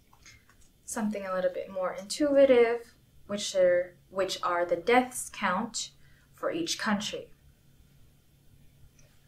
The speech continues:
And here from the table, we can see that this renaming was successful.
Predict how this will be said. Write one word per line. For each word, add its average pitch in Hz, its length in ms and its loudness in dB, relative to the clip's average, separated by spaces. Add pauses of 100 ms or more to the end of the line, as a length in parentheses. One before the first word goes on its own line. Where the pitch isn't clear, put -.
(160)
And 214 260 6
here 247 340 -2
from 247 160 -2
the 220 80 -4
table, 311 440 8
we 240 120 0
can 208 200 4
see 202 300 0
that 170 320 -2 (320)
this 196 240 -4
renaming 190 480 -4
was 175 100 -8
successful. - 760 -2